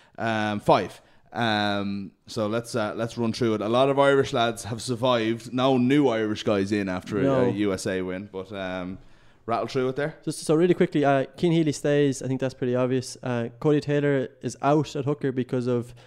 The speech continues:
Speaker 2: Guillermo Gallo. I know it's like, might, that might strike as odd
Speaker 1: Yeah,
Speaker 2: to see a
Speaker 1: a
Speaker 2: French
Speaker 1: French
Speaker 2: player
Speaker 1: guy going
Speaker 2: but when
Speaker 1: in.
Speaker 2: you think about,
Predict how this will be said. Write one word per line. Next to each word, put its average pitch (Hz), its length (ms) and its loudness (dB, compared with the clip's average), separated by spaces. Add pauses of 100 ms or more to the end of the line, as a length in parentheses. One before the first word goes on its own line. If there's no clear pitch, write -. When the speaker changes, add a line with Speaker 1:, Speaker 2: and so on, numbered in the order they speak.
(120)
Speaker 2:
Guillermo 135 240 2
Gallo. 131 180 2
I 139 80 2
know 175 160 4
it's - 300 -2
like, 147 120 -2
might, 156 200 -2
that 160 100 0
might 156 160 -2
strike 147 240 -2
as 127 300 -6 (260)
odd 135 160 6
Speaker 1:
Yeah, 98 200 4
Speaker 2:
to 131 100 -8
see 147 100 -2
a - 20 2
Speaker 1:
a 135 40 0
Speaker 2:
French 131 160 2
Speaker 1:
French 127 160 0
Speaker 2:
player 104 160 2
Speaker 1:
guy 95 60 -6
going 101 260 0
Speaker 2:
but 139 60 2
when 156 60 4
Speaker 1:
in. 143 60 6
Speaker 2:
you 139 60 2
think 175 180 0
about, 160 400 -2